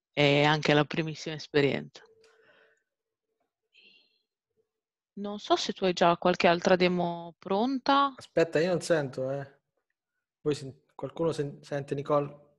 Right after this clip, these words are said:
Speaker 2: Ah, ok, allora è il mio. Eh, scusa, dicevi?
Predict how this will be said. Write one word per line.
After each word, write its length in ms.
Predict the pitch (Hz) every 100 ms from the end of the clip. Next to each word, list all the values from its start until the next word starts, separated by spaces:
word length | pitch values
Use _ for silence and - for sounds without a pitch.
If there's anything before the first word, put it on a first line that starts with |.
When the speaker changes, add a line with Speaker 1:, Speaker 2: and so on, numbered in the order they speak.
| _ _ _ _ _ _ _ _ _ _ _ _ _ _ _ _ _ _ _ _ _ _ _ _ _ _ _ _ _ _ _ _ _
Speaker 2:
Ah, 180 | 147 123 -
ok, 480 | 131 - 117 - -
allora 220 | 131 131
è 40 | 127
il 40 |
mio. 320 | 131 127 113 _ _ _ _ _ _ _ _ _ _ _ _ _ _ _ _ _ _ _ - _
Eh, 360 | 139 135 131 131
scusa, 320 | 123 - 139
dicevi? 540 | 127 123 156 170 -